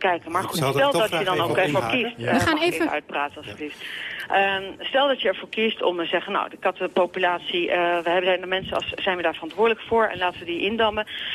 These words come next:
Speaker 1: Dan is het van groot belang dat je die gaat, eh, gaat, eh, gaat vangen. Dat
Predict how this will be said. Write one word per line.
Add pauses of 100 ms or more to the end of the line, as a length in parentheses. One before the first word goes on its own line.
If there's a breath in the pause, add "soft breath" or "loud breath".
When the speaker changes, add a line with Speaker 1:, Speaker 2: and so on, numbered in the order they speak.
(100)
Speaker 1:
Dan
is
het
van
groot
belang
dat
je
die
gaat, (100)
eh, (200)
gaat,
eh,
gaat
vangen.
Dat